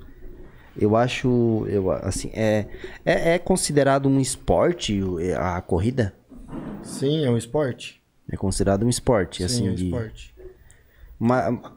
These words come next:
Speaker 1: mas é tipo a categoria, é, o que que muda, assim? Tu tava, tu tava na, é,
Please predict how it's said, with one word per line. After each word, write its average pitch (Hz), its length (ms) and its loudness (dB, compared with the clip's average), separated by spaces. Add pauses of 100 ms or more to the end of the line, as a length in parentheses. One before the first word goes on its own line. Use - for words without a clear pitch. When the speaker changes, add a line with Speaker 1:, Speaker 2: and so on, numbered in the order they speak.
(120)
Speaker 1:
mas 123 360 4
é 131 60 4
tipo 120 220 0
a 120 60 2
categoria, 123 840 4
é, 117 360 2
o - 100 2
que 151 140 2
que - 120 2
muda, 139 360 4
assim? 107 260 2
Tu - 100 -4
tava, 131 460 4 (680)
tu 120 100 0
tava 123 260 4
na, 143 340 2 (580)
é, 123 640 4